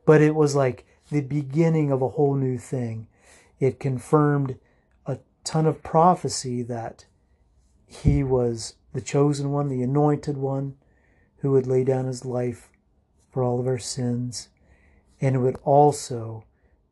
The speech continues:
um, proclaim the faithfulness of God that God, in fact, did hear him and was delivering him, and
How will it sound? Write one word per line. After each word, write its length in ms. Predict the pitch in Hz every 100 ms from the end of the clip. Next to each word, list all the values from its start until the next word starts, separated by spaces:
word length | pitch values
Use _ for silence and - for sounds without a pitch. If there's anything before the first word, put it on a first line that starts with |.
| _ _ _ _ _ _ _ _ 156
um, 360 | 120 113 120 -
proclaim 640 | - 135 135 - 135 131 123
the 80 |
faithfulness 760 | 101 - 156 165 - 143 123 113
of 140 | 120
God 480 | 120 127 120 110 110 _ _ _ _ _ _ _
that 240 | 143 - 131
God, 380 | 135 127 120 123
in 180 | 147
fact, 680 | 143 - 143 131 101 180 135
did 220 | 139 147
hear 300 | 120 131 123
him 360 | 117 120 117 117 _ _ _ -
and 240 | 131 127
was 300 | 127 151 160
delivering 640 | 139 135 135 123 123 123 107
him, 400 | 123 117 117 101 _ _ _ _ _ _ -
and 420 | 135 127 120